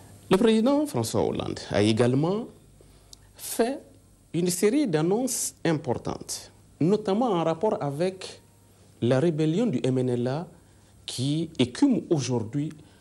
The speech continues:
le, l'extrême nord du Mali, la région de Kidal. Il a dit, « Les élections devront s'organiser sur l'ensemble du territoire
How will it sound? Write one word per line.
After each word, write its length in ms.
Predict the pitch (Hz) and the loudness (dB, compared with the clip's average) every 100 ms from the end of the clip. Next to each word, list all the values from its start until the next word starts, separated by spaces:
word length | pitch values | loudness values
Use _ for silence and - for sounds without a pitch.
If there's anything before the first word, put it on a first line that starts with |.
| - | -14
le, 380 | - 120 131 131 | -4 2 2 0
l'extrême 460 | 113 120 - 127 113 | -2 -4 0 0 0
nord 160 | 110 110 | 0 -2
du 120 | 87 | -2
Mali, 300 | 82 67 - - - _ _ _ - - - - - - - | -4 -4 -12 -18 -20 _ _ _ -20 -20 -20 -20 -20 -20 -14
la 120 | - | -6
région 260 | 95 107 | -4 0
de 100 | 113 | 0
Kidal. 400 | 120 135 - - - - - - - - | 0 0 -2 -2 -6 -18 -20 -20 -20 -8
Il 140 | 113 | -2
a 60 | 131 | -2
dit, « 320 | 143 180 190 - - - - - | -2 -4 -4 -10 -20 -20 -20 -4
Les 360 | 120 196 165 | 0 2 2
élections 420 | 151 127 - - 123 | 0 -2 -4 -2 -2
devront 400 | 113 117 113 117 | 0 0 0 -4
s'organiser 760 | - 165 143 139 135 131 151 | -2 -2 0 -2 0 0 -2
sur 300 | 139 - 180 | -2 0 2
l'ensemble 640 | 165 190 196 190 330 339 | 2 2 0 -2 0 0
du 160 | 147 113 | 0 -2
territoire 800 | - 101 90 - 69 58 - - | 0 0 0 -4 -4 -4 -8 -18